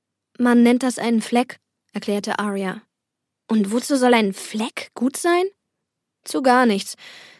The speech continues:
Deshalb haben wir in den Welten ja auch keine." Arya musterte ihre beste Freundin. Paisley zog eine derart finstere Miene, dass ihre Augenbraue den Rand ihres Smart Eyes berührte. "Alles okay mit dir?",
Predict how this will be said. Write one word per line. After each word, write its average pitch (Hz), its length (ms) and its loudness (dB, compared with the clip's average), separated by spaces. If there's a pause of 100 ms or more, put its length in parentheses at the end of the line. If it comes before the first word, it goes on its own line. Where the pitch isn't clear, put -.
Deshalb 269 280 -2
haben 247 240 4
wir 208 100 2
in 202 60 -2
den 190 140 0
Welten 202 300 0
ja 190 160 -2
auch - 120 -10
keine." 185 340 -4 (1120)
Arya 233 380 4
musterte 233 420 -2
ihre - 180 -6
beste 208 300 -8
Freundin. 196 560 -4 (680)
Paisley 262 420 -2
zog 247 200 -4
eine 214 220 -2
derart 233 400 -4
finstere 254 480 -2
Miene, 226 380 4 (340)
dass 226 180 -6
ihre 220 260 -2
Augenbraue 226 680 0
den 202 120 0
Rand 214 280 -2
ihres 214 260 -6
Smart 226 260 2
Eyes 185 280 -6
berührte. 190 480 -4 (960)
"Alles 226 280 -2
okay 220 300 0
mit 302 180 0
dir?", 311 220 2